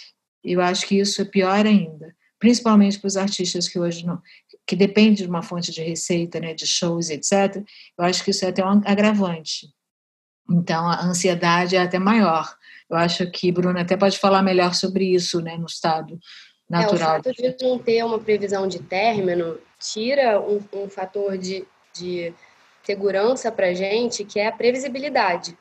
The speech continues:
Speaker 2: Tudo que a gente consegue prever, a gente tem a, a ideia de que a gente pode controlar, então, portanto,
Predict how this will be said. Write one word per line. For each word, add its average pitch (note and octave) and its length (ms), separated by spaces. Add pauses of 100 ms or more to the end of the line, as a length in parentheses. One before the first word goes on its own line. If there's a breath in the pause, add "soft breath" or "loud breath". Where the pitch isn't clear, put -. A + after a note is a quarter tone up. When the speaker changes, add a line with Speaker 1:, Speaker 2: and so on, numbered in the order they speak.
Speaker 2:
Tudo A#3+ 220
que C#4 120
a C4 80
gente B3+ 220
consegue G#3 400
prever, G#3+ 680
a A3+ 80
gente A3 260
tem A3 200
a, G#3+ 140
a G3+ 100
ideia G3 300
de F#3 120
que G#3+ 60
a G#3 40
gente G#3 200
pode F#3+ 240
controlar, A#3 600
então, C#4+ 180
portanto, D4+ 460